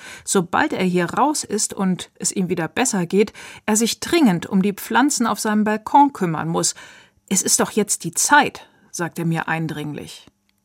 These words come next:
Die Söhne stehen hilflos daneben, sie verstehen die Welt nicht mehr. „Es ist okay“, sage ich ihnen, „Ihr Vater hat das Recht, nicht an seinen Tod zu denken.“ Oder eine Tochter.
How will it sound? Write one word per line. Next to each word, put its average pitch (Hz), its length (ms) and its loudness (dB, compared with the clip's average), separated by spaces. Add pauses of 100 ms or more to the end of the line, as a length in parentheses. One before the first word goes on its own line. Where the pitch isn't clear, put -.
(300)
Die 185 80 -2
Söhne 220 400 2 (300)
stehen 202 320 2
hilflos 185 560 2
daneben, 175 500 2 (320)
sie - 160 -2
verstehen 196 480 2
die 196 160 0
Welt 170 320 -2
nicht 147 300 -8
mehr. 135 260 -12 (760)
„Es 196 120 -4
ist 208 180 -2
okay“, 202 540 0 (240)
sage 151 300 -6
ich - 160 -12
ihnen, 156 240 -4 (480)
„Ihr 185 160 0
Vater 190 440 -2
hat 202 140 -4
das 185 240 -4
Recht, 208 320 -4
nicht 190 380 2
an 196 120 -2
seinen 208 380 0
Tod 185 320 -4
zu - 160 -6
denken.“ - 560 -12 (880)
Oder 208 220 2
eine 185 240 2
Tochter. - 560 -10